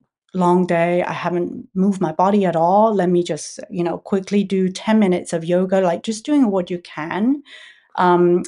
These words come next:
and then incorporating some kind of stress, stress reduction into your routine, um, would be really, really beneficial.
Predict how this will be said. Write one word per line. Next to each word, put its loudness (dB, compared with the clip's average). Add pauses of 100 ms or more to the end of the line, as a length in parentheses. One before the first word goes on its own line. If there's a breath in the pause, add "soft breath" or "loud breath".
(160)
and 0
then 4
incorporating -2
some 2
kind 0
of -2
stress, -6 (140)
stress -4
reduction -4
into -8
your -8
routine, 0 (160)
um, -6 (180)
would 0
be -2
really, -2
really -6 (340)
beneficial. -10